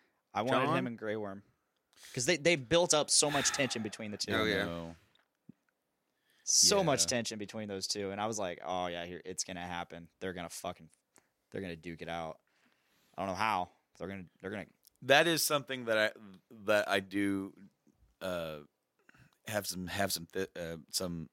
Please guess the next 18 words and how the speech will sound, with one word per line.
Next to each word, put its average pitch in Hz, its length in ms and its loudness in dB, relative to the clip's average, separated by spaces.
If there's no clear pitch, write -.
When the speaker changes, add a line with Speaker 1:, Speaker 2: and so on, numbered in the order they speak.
Speaker 3:
some, 80 180 -14
like, 87 140 -14
nitpicks 92 420 -6
with, 87 180 -6
with - 100 -18
the 95 80 -12
final 85 320 -10
episode, 80 420 -8
because 87 280 -12
it 90 120 -4
was 85 100 -8
just, 87 180 -6
it 117 160 2
cuts 127 300 6
right, 113 260 4
right 110 200 0
from, 107 220 -6
like, 95 260 0